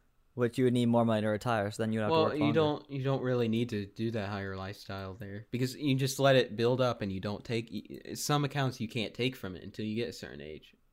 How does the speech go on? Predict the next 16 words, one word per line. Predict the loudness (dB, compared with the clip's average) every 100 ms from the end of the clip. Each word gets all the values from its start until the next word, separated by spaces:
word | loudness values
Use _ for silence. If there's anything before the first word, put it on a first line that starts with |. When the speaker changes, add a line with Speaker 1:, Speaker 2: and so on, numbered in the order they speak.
| -8
Speaker 2:
or | -4 -2
else, | -4 -6
uh, |
you | -8 -6
have | -6 -8
to | -10
pay | -10
fees. | -8 -6 -6 -8 -18 -6
Speaker 1:
Oh, | -2 0 0
Speaker 2:
So |
just | 0 -2
Speaker 1:
yeah. | -2
Speaker 2:
do | -4
that, | -6 -8 -12 _ _ _ _ _ _
and | -12 -8
then | -8 -10